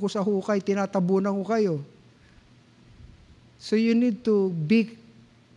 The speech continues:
clear sa inyo. Clear po ba? Honest. Hindi naman ako magagalit. Nagbe-verify ako. Ganyan lang ako.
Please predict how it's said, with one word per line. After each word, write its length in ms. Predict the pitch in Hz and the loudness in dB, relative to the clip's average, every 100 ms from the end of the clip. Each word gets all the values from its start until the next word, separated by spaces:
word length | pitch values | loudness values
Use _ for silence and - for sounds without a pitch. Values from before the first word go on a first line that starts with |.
| _ - _ _ _ _ _ - _ _ _ _ _ | _ -20 _ _ _ _ _ -20 _ _ _ _ _
clear 320 | - 208 220 208 | 0 6 6 4
sa 160 | 233 | 0
inyo. 240 | 220 220 - | 0 -2 -4
Clear 320 | 208 214 220 | 0 2 2
po 240 | 220 208 | 0 0
ba? 240 | 196 190 185 | 0 -2 0
Honest. 560 | 190 220 208 147 - | 0 2 0 -2 -4
Hindi 160 | 202 233 | -2 0
naman 160 | 233 | 0
ako 120 | 226 226 | -4 -2
magagalit. 680 | 226 220 214 214 208 214 196 - - - - | -2 0 0 2 0 -2 -6 -16 -20 -20 -10
Nagbe-verify 1040 | 208 196 185 214 185 214 208 208 - 202 185 | -4 -2 0 0 -2 -2 -4 -4 -4 -6 -6
ako. 320 | 190 175 156 | -8 -8 -4
Ganyan 320 | 202 233 233 | -2 -2 -2
lang 160 | 233 | -4
ako. 80 | 208 | -4